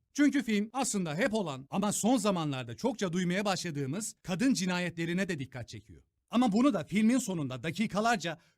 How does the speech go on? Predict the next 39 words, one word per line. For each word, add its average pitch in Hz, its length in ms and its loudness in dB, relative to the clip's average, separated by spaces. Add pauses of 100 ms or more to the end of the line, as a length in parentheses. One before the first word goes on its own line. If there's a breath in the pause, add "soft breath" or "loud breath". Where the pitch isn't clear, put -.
Luna 233 260 4
Park'taki 214 420 -2
bir 190 200 -4
alette 202 340 0
izliyor 175 340 0
gibi 143 180 -4
olduğunuzdan 240 720 0 (120)
dikkatiniz 190 580 0
değil 269 240 0
de 254 260 -2
daha 277 160 -2
çok 285 300 -2
içiniz 262 360 6
çekiliyor. 107 400 -10 (340)
Ve 202 140 -2
işin 247 380 4
bu 240 120 2
sosyal 202 500 0
mesaj 202 380 0
kısmını 135 500 -6 (120)
o 233 120 2
kadar 208 280 0
uzatıyorlar 196 580 0
ki 143 220 -10 (100)
hani 269 220 2
fıkra 254 260 2
anlatıp 254 480 -2
kimse 254 320 2
gülmeyince 233 500 2
uzun 247 360 2
uzun 226 260 2
fıkrayı 233 400 -2
anlatan 233 260 -2
adamı 233 280 0
izlediğinizdeki 220 680 -2
baş 233 200 0
dönmesi 226 340 -2
var 320 140 -2
ya. 127 160 -10